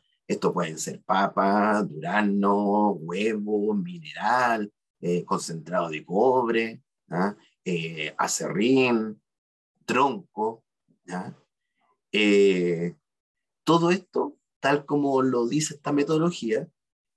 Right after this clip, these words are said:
se tiene que explicar el contexto operacional, ¿ya? El contexto operacional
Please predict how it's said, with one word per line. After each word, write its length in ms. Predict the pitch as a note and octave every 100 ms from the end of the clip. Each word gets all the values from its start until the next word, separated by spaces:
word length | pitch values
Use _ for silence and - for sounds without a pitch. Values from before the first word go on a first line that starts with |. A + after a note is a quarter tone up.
| _
se 240 | - G#2+
tiene 540 | - A2+ B2 B2 A#2+ A#2
que 160 | A#2
explicar 640 | G#2+ - - F2+ F2+ A2+ A#2+
el 240 | A2+ -
contexto 1200 | - G#2+ G2 G2 _ _ - A2+ A#2 _ C3 A#2 -
operacional, 1160 | G2+ G2+ F#2+ G2 F2 - F2 F2+ G#2 C3 - _ _ _ _
¿ya? 220 | - - - - _
El 180 | G#2 -
contexto 520 | - F#2 B2 B2+ -
operacional 720 | B2 A#2+ A#2 - B2 C3 D3+